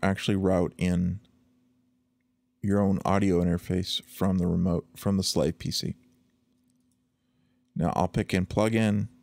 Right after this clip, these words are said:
and I'll pick this one plugin. It's called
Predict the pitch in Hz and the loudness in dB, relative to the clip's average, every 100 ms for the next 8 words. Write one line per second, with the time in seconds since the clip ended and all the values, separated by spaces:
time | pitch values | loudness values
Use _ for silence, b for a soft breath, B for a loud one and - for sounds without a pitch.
0 | _ _ _ _ _ - 92 85 - - | _ _ _ _ _ -4 -2 0 -2 -4
1 | 120 - 113 - 107 107 87 87 82 87 | -4 -2 -4 -2 -2 0 -2 -2 -2 -2
2 | 90 120 - - _ _ _ - - - | -4 -6 -14 -20 _ _ _ -12 -10 -10
3 | - - 90 92 92 90 | -14 -4 -2 0 0 -2